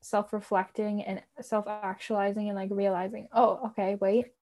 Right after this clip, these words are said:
I might have done something wrong here, or this thing that I'm thinking might be negative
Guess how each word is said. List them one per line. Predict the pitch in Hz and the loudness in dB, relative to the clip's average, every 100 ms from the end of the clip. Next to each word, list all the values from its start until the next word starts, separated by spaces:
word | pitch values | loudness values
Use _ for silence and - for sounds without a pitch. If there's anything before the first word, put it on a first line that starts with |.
| _ - | _ -4
I | |
might | 214 202 | 0 4
have | 233 233 | 4 4
done | 208 214 | 0 0
something | 233 262 262 | 0 0 0
wrong | 196 190 | 0 -2
here, | 196 185 233 - _ _ _ _ _ - | -4 -6 -6 -8 _ _ _ _ _ 0
or | 214 208 | 4 4
this | 190 220 - | 4 2 2
thing | 220 233 | 2 4
that | 240 | 4
I'm | 233 233 | 4 4
thinking | 247 240 277 302 330 _ _ _ _ _ _ _ _ _ - | 4 2 2 -2 -4 _ _ _ _ _ _ _ _ _ 0
might | 220 208 208 | 2 2 0
be | 240 240 | 2 2
negative | 214 196 220 226 226 | 4 4 4 4 2